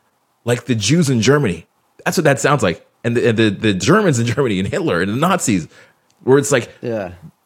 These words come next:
Speaker 1: the, the one level above apathy is anger. They're coming to take us. They're coming to attack us. They're gonna take everything we have. That's not, it, it feels like it's an advancement, but it's actually still stuck in low vibration energy. So this is why I'm
Speaker 2: Yeah,
Speaker 1: scared
Speaker 2: it's,
Speaker 1: of,
Speaker 2: it's,
Speaker 1: like,
Speaker 2: it's technically one level up.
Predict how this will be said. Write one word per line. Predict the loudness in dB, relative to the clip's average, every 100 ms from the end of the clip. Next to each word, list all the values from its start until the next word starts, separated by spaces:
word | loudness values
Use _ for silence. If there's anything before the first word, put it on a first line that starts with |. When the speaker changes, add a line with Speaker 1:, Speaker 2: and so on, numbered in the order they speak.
| _ _
Speaker 1:
the, | 0 0
the | 2 0
one | 2 0 2
level | 2 2
above | 2 2 0 0
apathy | -6 -4 -4 -2 -2
is | -2
anger. | -4 -2 -2 -4 -10 _ _ _
They're | -6
coming | -4 -4
to | -2
take | -4 -2 -2
us. | 0 -4 -8 _ -8
They're |
coming | -4 -2
to | -2
attack | 0 -2 0 0
us. | 0 -2 -10 _
They're | -4
gonna | -2
take | -2 -2 -2
everything | -4 -4
we | -2 -2
have. | -2 0 -2 -4 _ _ _ _ _ _ _ _
That's | -6 -2
not, | -4 -2
it, | 0 0 2
it | 0
feels | 0 2 2 2
like | -2
it's | -2
an | -4 -2
advancement, | -6 0 0 0 -2 -4 -8 _ _ _
but | -2
it's | -2 -6
actually | -6 -2 -4
still | 0 -2
stuck | -2 -2
in |
low | 0
vibration | 0 0 0 -2
energy. | -2 -6 -10 _ _ _ _ _ _ _ _
So | -2
this | 0
is |
why | 0 0 0
I'm |
Speaker 2:
Yeah, | 0 2
Speaker 1:
scared | 4
Speaker 2:
it's, | 4
Speaker 1:
of, | 4
Speaker 2:
it's, | 2
Speaker 1:
like, | 0
Speaker 2:
it's | 0
technically | 2 2 0 0
one | 2 0 2
level | 0 -2 0
up. | 0 0